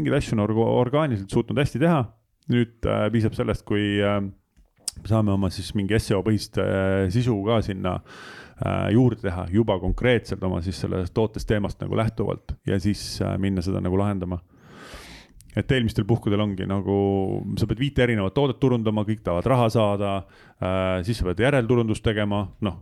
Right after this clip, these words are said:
ka nii loogiliselt, et see siis nagu klient ära tuleks seal ja lõpuks see on, äh, päris, päris nagu kalliks läinud ja, ja siis saab see jõud otsa seal kuskilt maalt, et, äh, et noh, meie, me oleme selles mõttes,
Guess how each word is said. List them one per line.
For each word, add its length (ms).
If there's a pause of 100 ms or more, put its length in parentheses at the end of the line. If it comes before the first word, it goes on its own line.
ka 220
nii 260
loogiliselt, 460
et 100
see 140
siis 240
nagu 180
klient 240
ära 220
tuleks 320
seal 180
ja 160
lõpuks 320
see 220
on, 100 (240)
äh, 160 (160)
päris, 240 (800)
päris 240
nagu 240
kalliks 560
läinud 320
ja, 220 (100)
ja 80
siis 300 (580)
saab 240
see 140
jõud 260
otsa 240
seal 160
kuskilt 400
maalt, 320
et, 240
äh, 80 (1120)
et 140
noh, 100
meie, 420 (640)
me 140
oleme 100
selles 220
mõttes, 260